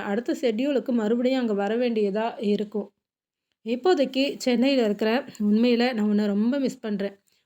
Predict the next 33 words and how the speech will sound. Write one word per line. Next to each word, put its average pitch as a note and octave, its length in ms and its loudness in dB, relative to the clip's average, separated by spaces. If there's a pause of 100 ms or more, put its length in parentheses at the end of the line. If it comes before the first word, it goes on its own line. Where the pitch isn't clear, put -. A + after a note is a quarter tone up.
(140)
"புரியுது, F#4 380 4
புரியுது. B3 540 2
நான் G#3 240 2
அங்க A3+ 460 0
வந்த G3+ 400 0
உடனேயே A3+ 440 0
கட்டாயமா G#3+ 640 -2
மீட் G3+ 260 -4
பண்றேன். F#3 340 -6 (360)
அப்புறமா G3+ 300 -4
நான் A#3 140 -2
ஏற்கனவே D4+ 480 0
உன்கிட்ட B3 320 0 (160)
சொல்லிட்டேன்ல, A3+ 680 0 (240)
மேக்ஸிமம் B3+ 540 0
உன்னோட G#3 260 0 (140)
லைஃப்பை G#3+ 320 0
பாரு. G3+ 300 -4 (500)
இனி D#4+ 180 2
என்னை C4+ 180 0
பத்தி C4+ 200 -4
யோசிக்க C4 400 0
வேண்டாம். G#3 460 0
அதை G#3 280 -2
தான் C4 140 -2
சொல்ல G#3+ 260 -2
நினைச்சேன்." G3+ 440 -4 (380)
"நீ F#3+ 160 -12
சொல்றதோட B3 440 2
அர்த்தம் C#4 340 0
எனக்கு A3+ 220 0
சுத்தமா A#3+ 340 -2
புரியல." A#3+ 440 0